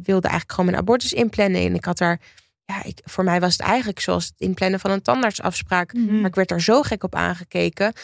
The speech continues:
Speaker 1: dat ik dacht: Oh, is er iets mis met mijn gees-, geestelijke gezondheid dat ik hier geen, geen zware
Speaker 2: Geen
Speaker 1: traumatische
Speaker 2: gevoelens bij
Speaker 1: gevoelens bij voel?
Speaker 2: Ja,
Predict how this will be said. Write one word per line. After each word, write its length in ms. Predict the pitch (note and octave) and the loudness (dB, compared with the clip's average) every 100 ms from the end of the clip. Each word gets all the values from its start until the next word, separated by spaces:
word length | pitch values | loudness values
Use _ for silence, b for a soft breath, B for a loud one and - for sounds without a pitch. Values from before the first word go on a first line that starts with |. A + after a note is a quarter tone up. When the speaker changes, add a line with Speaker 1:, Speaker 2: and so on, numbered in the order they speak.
| B | B
Speaker 1:
dat 120 | - | -2
ik 140 | F#3+ F#3 | 0 0
dacht: 220 | F#3+ - | -2 0
Oh, 160 | A#3 A#3+ | 2 2
is 140 | A#3 | 2
er 80 | G3+ | 0
iets 160 | G3+ - | -2 0
mis 200 | G#3 G3+ | 0 0
met 120 | G3+ | 0
mijn 240 | G3 G3 | 0 0
gees-, 260 | F#3 G#3 - | 0 -2 -2
geestelijke 500 | - A3 G#3+ G#3 - | -2 0 0 -2 -6
gezondheid 840 | - G3+ C4 D4+ G#3 F#3 F3+ - - | -4 2 2 2 2 2 0 -8 -8
dat 140 | - G3 | -2 0
ik 120 | F#3+ | 0
hier 200 | - G3 | 0 0
geen, 280 | G3 F#3+ G3+ | 0 0 -2
geen 260 | - F#3+ F#3 | -4 -2 0
zware 280 | - F#3 F#3 | 0 0 0
Speaker 2:
Geen 80 | |
Speaker 1:
traumatische 520 | F#3 G#3 F3+ F3+ B3 A#3 | -4 0 2 2 0 -2
Speaker 2:
gevoelens 440 | G3 F#3 F#3+ F3 | 0 2 2 0
bij 160 | F3 F3 | 0 -2
Speaker 1:
gevoelens 0 | |
bij 0 | |
voel? 260 | - E3+ | 0 2
Speaker 2:
Ja, 80 | A#3+ | 2